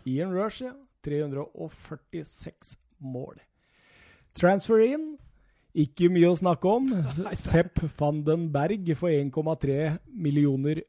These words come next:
Speaker 1: pund.
Speaker 2: Ja.
Speaker 1: Eh, vant en, eh, skikkelig dragkamp med Bayern München om dette talentet. Han er bare sytten år.
Speaker 2: Ja.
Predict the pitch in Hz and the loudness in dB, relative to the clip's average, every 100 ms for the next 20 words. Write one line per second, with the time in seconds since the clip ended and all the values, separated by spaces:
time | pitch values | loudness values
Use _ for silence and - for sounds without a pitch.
0 | _ - 185 349 302 _ _ _ _ _ | _ 0 0 0 -8 _ _ _ _ _
1 | 175 226 - _ _ _ - 156 151 151 | -10 -10 -12 _ _ _ -6 -2 -2 -2
2 | 151 147 127 123 - 180 196 214 247 285 | -4 -4 -4 -4 -4 -2 -2 -4 -6 -6
3 | 294 294 277 - 311 - 196 339 156 107 | -6 -6 -6 -4 -4 -2 -2 0 -2 -2
4 | - 180 180 214 202 147 165 165 127 127 | -2 -2 0 -2 0 2 2 0 -4 -6
5 | - 208 226 214 214 208 196 196 196 294 | -6 -4 -2 -4 -4 -4 -2 -2 -4 -4
6 | 294 269 220 - 180 160 196 330 - 175 | -6 -4 -4 -4 -4 -4 -4 -4 -10 -14
7 | 208 | -14